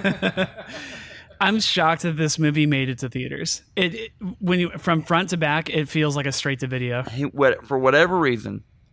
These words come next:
Speaker 2: Chris Elliott has the backing of Bill Murray. Tim Burton directed this. Tim Burton was a, I mean, legitimate director in nineteen ninety-four. He's a legitimate person.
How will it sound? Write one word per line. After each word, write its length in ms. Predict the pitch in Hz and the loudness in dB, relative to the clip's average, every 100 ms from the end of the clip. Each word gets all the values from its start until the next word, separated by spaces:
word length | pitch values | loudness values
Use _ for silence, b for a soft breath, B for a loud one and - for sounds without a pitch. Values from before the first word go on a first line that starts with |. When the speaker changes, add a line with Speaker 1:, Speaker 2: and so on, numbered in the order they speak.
| _ _ | _ _
Speaker 2:
Chris 260 | - 143 156 | -2 -2 4
Elliott 260 | 127 120 | 4 4
has 240 | 107 113 98 | 2 -4 -4
the 80 | 98 | -2
backing 460 | 107 104 95 98 | -2 -2 -6 -2
of 440 | 107 127 135 127 - _ _ _ _ _ - 104 | 2 4 2 0 -8 _ _ _ _ _ -12 0
Bill 240 | 127 117 | 2 4
Murray. 500 | 120 151 156 156 151 _ _ _ _ - | 2 2 2 -2 -6 _ _ _ _ -18
Tim 420 | - 165 170 127 | 0 0 2 4
Burton 480 | 131 147 - 165 139 | 6 6 4 0 2
directed 540 | 110 117 131 - 147 | 2 2 2 -4 -6
this. 340 | 175 190 - - b b | -2 -2 -6 -14 b b
Tim 220 | - 214 202 | -6 -2 4
Burton 260 | 240 247 | 2 4
was 160 | 175 131 | 2 2
a, 160 | 113 - _ _ _ - | -2 -8 _ _ _ -2
I 40 | |
mean, 220 | 139 135 | 0 2
legitimate 640 | 131 117 127 175 196 160 117 | 0 0 2 2 2 0 2
director 380 | 139 156 143 | 2 2 0
in 140 | 127 127 | 0 2
nineteen 480 | 135 160 143 139 127 | 2 0 -2 -4 0
ninety-four. 720 | 139 139 120 165 214 180 156 _ _ _ _ _ _ | 0 0 -2 0 0 0 -4 _ _ _ _ _ _
He's 180 | 190 190 | -6 2
a 40 | |
legitimate 480 | 170 135 170 175 131 | 2 2 0 -2 -2
person. 360 | 170 190 95 | -2 -2 -8